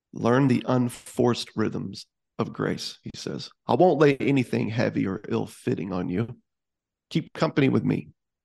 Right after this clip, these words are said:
and you'll learn to live freely and lightly."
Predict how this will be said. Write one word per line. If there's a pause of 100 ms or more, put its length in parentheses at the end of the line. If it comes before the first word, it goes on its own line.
(760)
and
you'll
learn
to
live
freely (1120)
and
lightly."